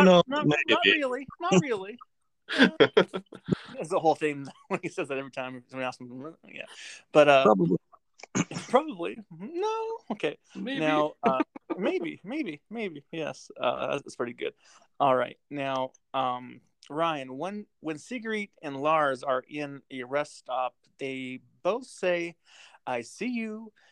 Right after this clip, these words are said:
Speaker 1: in their awful Icelandic accents. And, <laughs> and Sigrid has two coffees, and she says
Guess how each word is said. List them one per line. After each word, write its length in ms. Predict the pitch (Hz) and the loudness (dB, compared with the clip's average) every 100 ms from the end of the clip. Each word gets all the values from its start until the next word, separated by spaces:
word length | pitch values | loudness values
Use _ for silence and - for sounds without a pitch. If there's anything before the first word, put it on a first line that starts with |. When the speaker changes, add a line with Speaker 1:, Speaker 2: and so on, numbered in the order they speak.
| _ _ | _ _
Speaker 1:
in 120 | 139 | -4
their 160 | 123 123 | -2 2
awful 560 | 156 214 - 190 190 190 _ _ _ _ | 4 4 2 0 -2 -6 _ _ _ _
Icelandic 480 | - 139 131 127 - | -8 -6 -6 -8 -4
accents. 760 | 143 151 - 143 143 - - - _ _ - 147 151 | -2 -2 -4 -4 -6 -12 -20 -20 _ _ 0 2 2
And, 280 | 139 131 - - 170 - - - | 0 -2 -6 -2 -2 -2 -8 0
<laughs> 100 | 208 - 214 - _ - - - - - | 0 2 -2 -4 _ -20 -20 -20 -20 -8
and 180 | 160 143 | -6 -6
Sigrid 560 | - 208 175 170 165 - - - - - _ | -6 -4 -2 -2 -4 -12 -20 -20 -20 -20 _
has 200 | 147 139 | -4 -4
two 140 | - | -6
coffees, 720 | 240 202 185 190 190 185 - - | 6 6 6 -2 -6 -14 -16 -14
and 100 | - | -12
she 120 | 139 | -14
says 520 | - 151 147 139 - | -2 0 0 -6 -20